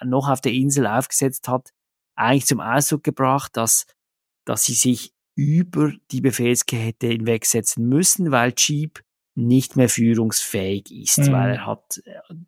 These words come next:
Speaker 1: zum einen einen Schiffbruch verursacht und zum anderen dann einen Mord begangen an einem Sch-, Crewmitglied, der ihm anvertraut war und ja,
Speaker 2: Ja.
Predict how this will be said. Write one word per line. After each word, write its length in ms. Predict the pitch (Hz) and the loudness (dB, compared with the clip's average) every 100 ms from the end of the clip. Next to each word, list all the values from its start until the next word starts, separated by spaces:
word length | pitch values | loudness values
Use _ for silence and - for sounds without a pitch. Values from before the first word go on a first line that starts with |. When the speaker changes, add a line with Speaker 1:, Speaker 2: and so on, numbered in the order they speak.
| - | -6
Speaker 1:
zum 200 | - 107 | -4 -2
einen 400 | 98 127 135 117 | 0 0 2 0
einen 200 | 104 104 | 0 0
Schiffbruch 520 | - 147 - 156 143 | 2 0 0 -2 -2
verursacht 720 | - 139 143 143 139 139 - | 0 2 2 2 0 -2 -6
und 240 | 123 117 113 | -6 -4 -4
zum 160 | 110 | -6
anderen 480 | 104 107 113 110 110 _ _ _ _ _ - | -4 -4 -2 -4 -6 _ _ _ _ _ 0
dann 420 | 110 104 107 107 _ _ _ | 2 2 0 -2 _ _ _
einen 280 | 110 113 110 | -2 0 2
Mord 720 | 110 101 104 135 156 165 - - _ _ | 4 4 4 4 2 -2 -8 -8 _ _
begangen 520 | 135 120 123 135 139 | 0 4 4 6 4
an 140 | 123 107 | 4 2
einem 280 | 101 107 110 | 0 -2 -4
Sch-, 440 | - 131 120 120 | -6 -6 -6 -8
Crewmitglied, 1120 | - 135 147 151 143 143 - 139 139 135 - | -2 2 2 2 0 -2 2 4 4 0 -2
der 220 | 120 117 | 0 2
ihm 180 | 113 113 | 0 -2
anvertraut 680 | 110 135 135 135 127 127 - | 0 0 0 0 2 2 0
war 320 | 120 113 117 | 2 2 2
und 440 | 123 113 107 - - _ _ _ _ | -2 -6 -6 -10 -12 _ _ _ _
ja, 200 | - | -8
Speaker 2:
Ja. 60 | 98 | -8